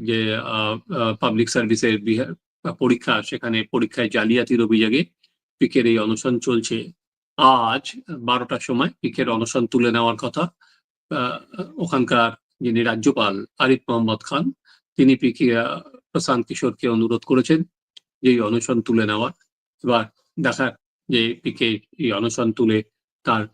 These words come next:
পর-, পরবর্তী যে কার্যক্রম, সেটা পিকে কিভাবে এগিয়ে নিয়ে চলেন। আর এক-, আপাতত নজর আমাদের সবারই যে বিজেপি রাজ্য সভাপতি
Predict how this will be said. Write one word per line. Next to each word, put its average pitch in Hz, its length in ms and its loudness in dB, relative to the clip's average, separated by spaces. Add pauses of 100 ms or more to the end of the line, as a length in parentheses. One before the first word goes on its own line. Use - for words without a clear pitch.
(140)
পর-, 113 240 2 (160)
পরবর্তী 135 720 2 (500)
যে 110 340 0
কার্যক্রম, 117 600 0 (400)
সেটা 160 280 -2 (260)
পিকে - 280 0 (520)
কিভাবে 107 460 -2 (380)
এগিয়ে 110 500 2
নিয়ে 110 200 0
চলেন। 110 400 -4 (560)
আর 120 220 2
এক-, - 300 -8 (720)
আপাতত 117 600 -2 (640)
নজর 117 320 2
আমাদের 107 400 0
সবারই 117 520 0 (140)
যে 110 280 0 (320)
বিজেপি 127 560 2 (520)
রাজ্য 107 340 0
সভাপতি 120 560 0